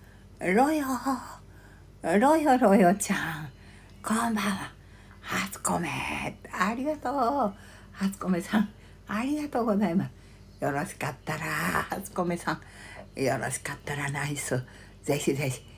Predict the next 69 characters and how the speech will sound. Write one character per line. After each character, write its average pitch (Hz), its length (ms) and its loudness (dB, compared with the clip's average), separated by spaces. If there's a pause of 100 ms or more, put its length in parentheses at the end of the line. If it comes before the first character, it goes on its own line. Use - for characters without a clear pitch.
(220)
ナ 160 180 0
イ 151 80 -2
ス - 180 0
よ 143 140 2
ろ 190 140 2
し 220 120 -4
く - 120 0
お 240 100 4
願 226 320 2
い 208 40 2
い 214 40 -2
た 208 160 4
し 208 140 -2
ま 196 120 2
す。 - 60 -8 (480)
あ 190 180 0
り 247 120 0
が 262 140 -4
と 240 120 -2
う 214 40 2
ご 214 120 4
ざ 208 120 4
い 202 80 6
ま 185 140 4
す - 60 -10
ね。 - 200 -4 (440)
よ 156 120 0
ろ 151 100 -4
よ 147 180 -4
ろ 131 140 -4
さ - 160 -10
ん。 120 60 -12 (720)
あ、 185 260 0 (340)
り 254 80 6
ょ 311 120 8
う 330 80 6
ち - 120 -4 (360)
ゃ - 80 6
ん、 240 100 8
見 214 140 8
え 233 60 4
な 311 120 6
く 320 180 2
て 233 120 4
ご 202 160 4
め 208 160 6
ん。 208 80 2 (420)
え、 220 340 2 (380)
栗 185 220 6
ま 170 160 2
ん 165 80 -2
じ 151 80 -2
ゅ 151 40 2
う 151 60 0
さ 151 460 0
ん、 156 80 -4
定 240 220 -2
期 196 160 -6
あ 175 40 0
り 208 160 2
が 247 140 -2
と - 120 -14
う。 - 520 -8
に 254 60 8
ゅ - 40 10
う 262 60 4
ち - 120 -4
ゃ - 40 -2
ん、 - 40 -10